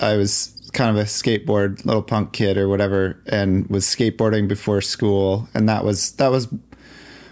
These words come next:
what I would do, just skateboard to school,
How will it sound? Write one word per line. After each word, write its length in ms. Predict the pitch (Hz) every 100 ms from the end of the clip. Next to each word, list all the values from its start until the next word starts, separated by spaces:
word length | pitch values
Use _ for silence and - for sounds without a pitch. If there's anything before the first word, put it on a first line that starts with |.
| -
what 160 | 127 143
I 60 |
would 180 | 135 120
do, 300 | 123 123 127
just 360 | 113 113 - -
skateboard 480 | - 120 117 120 107
to 40 |
school, 640 | 110 - 113 113 110 107